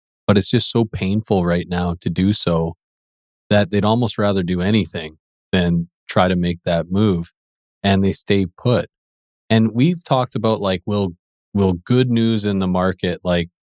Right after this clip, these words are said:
like the media getting behind, like, the real estate market's back, will that trigger new inventory? The other thing I've, I'm thinking about is,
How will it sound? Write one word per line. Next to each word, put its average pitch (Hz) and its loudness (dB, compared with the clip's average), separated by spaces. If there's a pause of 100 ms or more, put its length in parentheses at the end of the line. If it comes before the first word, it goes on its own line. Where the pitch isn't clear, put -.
(140)
like 85 0
the - 0
media 101 4
getting 95 -2
behind, 92 -4
like, 85 -6 (200)
the 90 -2
real 98 2
estate 95 -2
market's 92 -4
back, 87 -2
will 95 0
that 92 0
trigger 92 -2 (580)
new 101 4
inventory? 90 -2 (560)
The 110 2
other 151 2
thing 113 -2
I've, 90 -4 (100)
I'm 92 -4
thinking 92 -4
about 90 0
is, 87 -2